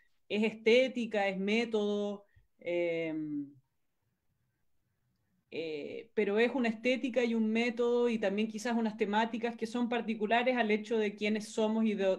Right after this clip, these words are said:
de, de dónde trabajamos, ¿no? Eh, esta gimnasia de no solamente la pobreza latinoamericana, sino también la situación de ser mujer en un medio tremendamente androcéntrico. Yo creo que está bueno empezar a decir eso, ¿no?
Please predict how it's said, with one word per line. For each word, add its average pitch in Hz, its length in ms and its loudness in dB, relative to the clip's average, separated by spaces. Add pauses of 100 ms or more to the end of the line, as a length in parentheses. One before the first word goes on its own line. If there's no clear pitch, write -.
de, 185 140 0 (140)
de 185 220 -2 (100)
dónde 233 300 2
trabajamos, 165 600 -2
¿no? 147 160 -12 (760)
Eh, 147 760 -6 (840)
esta 190 240 -8
gimnasia 208 840 0
de 185 500 -2
no 208 140 0
solamente 208 960 -2
la 175 180 -2
pobreza 202 640 0
latinoamericana, 190 840 -2
sino 214 240 -4
también 208 420 -2
la 208 100 0
situación 208 580 -4
de 208 100 -2
ser 214 200 -2
mujer 220 520 0
en 208 100 2
un 208 160 0
medio 214 320 2
tremendamente 208 800 -2
androcéntrico. 185 840 -2
Yo 151 100 -6
creo 170 140 -8
que 170 100 -8
está 175 180 -6
bueno 190 220 0
empezar 196 360 -4
a 196 40 0
decir 180 300 -2
eso, - 300 -10
¿no? 160 160 -20